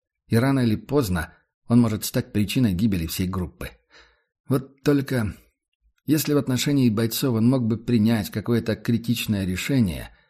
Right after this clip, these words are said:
оставить отделение на прикрытии или даже пожертвовать кем-то, в отношении пацана об этом и подумать было страшно. И даже не страшно, а как-то противно, что ли. Он не мог даже представить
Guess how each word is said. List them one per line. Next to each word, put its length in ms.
оставить 520
отделение 540
на 100
прикрытии 720
или 200
даже 260
пожертвовать 800
кем-то, 420
в 60
отношении 440
пацана 480
об 100
этом 260
и 20
подумать 540
было 200
страшно. 500
И 80
даже 180
не 120
страшно, 540
а 40
как-то 500
противно, 560
что 240
ли. 140
Он 140
не 80
мог 180
даже 200
представить 720